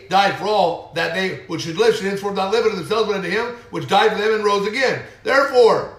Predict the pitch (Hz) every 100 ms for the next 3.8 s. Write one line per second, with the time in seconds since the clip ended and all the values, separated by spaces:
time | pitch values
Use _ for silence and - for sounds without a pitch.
0 | - 262 226 233 180 214 208 208 226 226
1 | 262 262 220 190 165 190 208 226 196 202
2 | - - 208 214 185 180 175 175 240 214
3 | 170 147 160 160 165 202 185 -